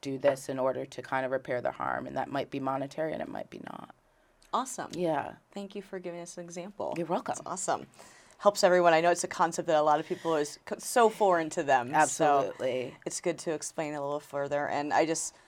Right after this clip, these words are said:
Speaker 2: since you've shared with me about how the Community Justice Center is under the Brock umbrella, I can
Speaker 1: Right.
Speaker 2: see how that benefits even more
Speaker 1: Absolutely.
Speaker 2: for an offender who's maybe, we don't know, like you said,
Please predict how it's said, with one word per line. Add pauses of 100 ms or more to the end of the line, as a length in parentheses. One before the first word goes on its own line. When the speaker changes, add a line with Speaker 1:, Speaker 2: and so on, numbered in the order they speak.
(260)
Speaker 2:
since
you've
shared
with
me
about
how (560)
the
Community
Justice
Center
is (400)
under
the
Brock
umbrella,
I
can
Speaker 1:
Right.
Speaker 2:
see
how
that
benefits
even
more (100)
Speaker 1:
Absolutely.
Speaker 2:
for
an
offender
who's (180)
maybe,
we
don't
know,
like
you
said,